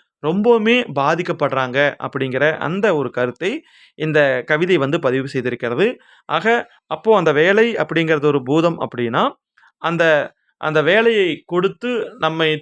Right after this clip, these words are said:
துன்பப்படுத்தக்கூடியவர்கள் அவங்க பெரிய பூதமா இருக்கிறாங்க. அந்த பெரிய பூதத்தோட பழகி, பழகி இருக்கக்கூடிய மற்ற பிற ஆட்கள் அவங்க சின்ன பூதங்களாகி பயம் காட்டுகிறார்கள். நமக்கு என்ன கஷ்டம் ஏற்பட்டாலும் அதை சொன்னால்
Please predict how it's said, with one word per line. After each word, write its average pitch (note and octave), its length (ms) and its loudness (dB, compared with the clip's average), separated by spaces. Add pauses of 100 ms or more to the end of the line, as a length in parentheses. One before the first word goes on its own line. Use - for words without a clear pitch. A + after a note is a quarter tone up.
துன்பப்படுத்தக்கூடியவர்கள் E3+ 960 -2
அவங்க F#3 360 0
பெரிய A3 360 2
பூதமா D#3 400 0
இருக்கிறாங்க. B2 500 -4 (380)
அந்த F#3 540 0
பெரிய A#3 340 -2
பூதத்தோட G3 600 0
பழகி, G3 340 0
பழகி F#3+ 360 0
இருக்கக்கூடிய E3 800 -2 (280)
மற்ற E3+ 680 -2
பிற D#3+ 180 -2
ஆட்கள் E3 440 0
அவங்க E3 360 2
சின்ன G#3+ 300 -2
பூதங்களாகி D3+ 640 0
பயம் C#3+ 240 -2
காட்டுகிறார்கள். B2 680 -4 (400)
நமக்கு D3+ 500 -2
என்ன F#3 480 0
கஷ்டம் D3+ 300 -6
ஏற்பட்டாலும் D3 640 -2
அதை C3+ 260 -4
சொன்னால் D#3 480 -4